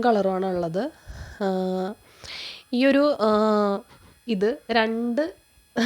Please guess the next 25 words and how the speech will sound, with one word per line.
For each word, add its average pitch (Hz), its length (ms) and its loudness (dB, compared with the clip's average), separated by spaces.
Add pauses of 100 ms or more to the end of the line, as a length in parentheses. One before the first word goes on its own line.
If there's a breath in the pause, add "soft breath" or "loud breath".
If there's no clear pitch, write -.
(180)
മോഡലായിട്ട് 196 760 8
ഞാൻ 190 200 4
ചെയ്തു 190 300 6
എന്നുള്ളതാണ്. 180 440 4 (580 loud breath)
ഫസ്റ്റ് 233 340 4
തന്നെ 277 260 4
ഞാൻ 254 120 4 (240)
മനസ്സിൽ 208 340 2 (160)
വിചാരിച്ചത് 190 600 4 (260)
ഫ്രോക്കായിട്ട്, 214 800 8 (580 loud breath)
എന്ന് 226 140 6
വെച്ചാൽ 247 200 4 (100)
ഫ്രിൽസ് 240 500 6
അടിയിൽ 220 340 8
വെച്ചിട്ടുള്ളൊരു 196 600 8 (320)
മോഡൽ. 202 300 8 (220)
ഇപ്പം - 180 6
എല്ലാവരും 240 420 10
ഇടുന്നതാണ് 208 480 4
ഫ്രോക്ക് 220 360 8
നൈറ്റിയുടെയൊക്കെ 196 580 6
ഒരു 208 160 6
മോഡലില്ലേ, 165 400 4 (100)
താഴെ 185 280 6 (100)
ഫ്രിൽസ് 190 340 4